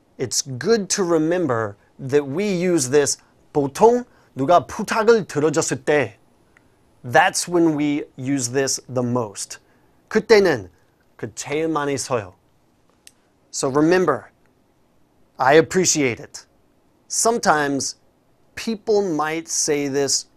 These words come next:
very quickly. 가끔씩 엄청 빨리 발음할 때는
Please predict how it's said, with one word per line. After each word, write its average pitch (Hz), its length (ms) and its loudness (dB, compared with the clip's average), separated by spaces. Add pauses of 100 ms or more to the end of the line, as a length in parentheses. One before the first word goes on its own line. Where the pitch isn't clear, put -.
(160)
very 147 540 2
quickly. 110 760 -8 (540)
가끔씩 151 640 -2 (240)
엄청 165 480 -2
빨리 190 420 4
발음할 139 420 -2
때는 131 360 -2